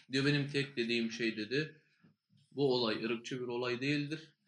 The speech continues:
Bir Suriyeli vatandaş ve Türk vatandaşının arasında bir kavgadır." Tek söylediği bu. Orada neler neler söylemişler yani muhtarın adına.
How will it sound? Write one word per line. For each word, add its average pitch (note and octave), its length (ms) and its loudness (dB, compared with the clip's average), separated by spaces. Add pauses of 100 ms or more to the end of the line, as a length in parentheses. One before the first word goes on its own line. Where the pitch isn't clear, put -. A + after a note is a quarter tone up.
(320)
Bir C3+ 360 0
Suriyeli B2 460 2
vatandaş A2+ 580 -2
ve C3 240 -4
Türk C3 160 -4
vatandaşının A#2 540 -4
arasında B2 440 -4
bir B2 80 -6
kavgadır." A2 500 -6 (880)
Tek C#3+ 160 0
söylediği B2+ 400 0
bu. C#3+ 120 0
Orada C3+ 220 -2
neler C#3+ 260 0
neler C3+ 200 -2
söylemişler C3+ 600 -2
yani A2 160 -4
muhtarın A2 420 -6
adına. G2+ 360 -12